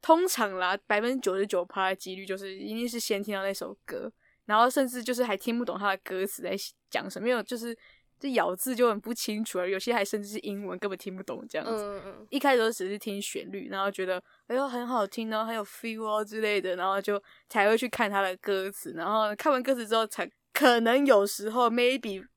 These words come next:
Speaker 1: 非常微量的机会才会去看他的M V这样子。对，
Speaker 2: 嗯，嗯，嗯。
Speaker 1: 我整个跟你是倒过来的。
Speaker 2: 哦，真的哦？
Speaker 1: 没有，没有这先看M V的，对，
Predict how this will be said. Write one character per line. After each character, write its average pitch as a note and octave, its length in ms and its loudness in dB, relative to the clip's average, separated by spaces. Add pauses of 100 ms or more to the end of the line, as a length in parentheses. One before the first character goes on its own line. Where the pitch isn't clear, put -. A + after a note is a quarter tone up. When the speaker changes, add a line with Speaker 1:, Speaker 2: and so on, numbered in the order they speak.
Speaker 1:
非 B3+ 240 12
常 G3+ 380 -2 (220)
微 G#3+ 220 6
量 A#3+ 240 8
的 F#3 140 -2
机 A3 240 -4
会 A3+ 180 6
才 F#3 200 0
会 G3 40 2
去 G#3 140 -4
看 G#3 180 0
他 G3 160 0
的 G3 140 0
M - 260 -4
V A#3+ 220 -10
这 - 80 -6
样 G3+ 100 -4 (120)
子。 - 180 -20 (400)
对， A#3 240 -2
Speaker 2:
嗯， G3+ 120 -10
嗯， G3 200 -10
嗯。 F#3+ 80 -14
Speaker 1:
我 B3 60 4
整 A#3 180 0
个 G3 80 -4
跟 A3+ 120 2
你 G#3+ 80 0
是 G3+ 120 0
倒 F#3 240 4
过 F#3 240 2
来 C2 240 -6
的。 - 220 -10
Speaker 2:
哦， B3 100 -8
真 F4+ 180 -4
的 - 100 -2
哦？ - 20 2
Speaker 1:
没 - 0 -
有， A3 280 4
没 A3 120 4
有 A3 240 6
这 G#3 200 0
先 G3+ 220 0
看 G3+ 180 -2
M F#3 300 -2
V F#3 200 -6
的， F3 200 -6
对， E3 280 -6